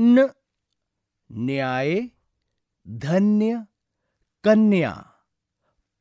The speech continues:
प, प, प्यासा,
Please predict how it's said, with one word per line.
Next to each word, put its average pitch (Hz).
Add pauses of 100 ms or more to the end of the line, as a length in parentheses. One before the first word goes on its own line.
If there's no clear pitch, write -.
(200)
प, 190 (840)
प, 277 (1040)
प्यासा, 139